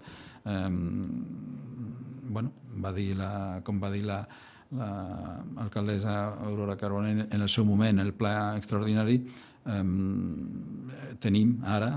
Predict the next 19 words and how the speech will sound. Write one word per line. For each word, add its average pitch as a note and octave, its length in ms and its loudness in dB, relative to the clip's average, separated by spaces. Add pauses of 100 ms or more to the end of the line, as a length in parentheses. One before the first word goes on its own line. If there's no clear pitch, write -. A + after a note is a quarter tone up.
(100)
justament G#2+ 460 4
estem G#2 160 2
treballant A2 420 4
en A2 140 8
el G#2+ 160 4
possible, A#2 880 2
eh, A2+ 500 4
passeig G#2+ 380 2
marítim, B2+ 460 8 (720)
però F#2+ 260 -4
que F2+ 160 -4 (720)
no A2 360 4
depèn A2 300 8
solament G#2+ 480 8
de G#2 80 6
l'Ajuntament, G#2 540 10 (640)
però F2+ 180 0 (200)
creiem, G#2+ 500 8 (560)
jo, G#2 240 8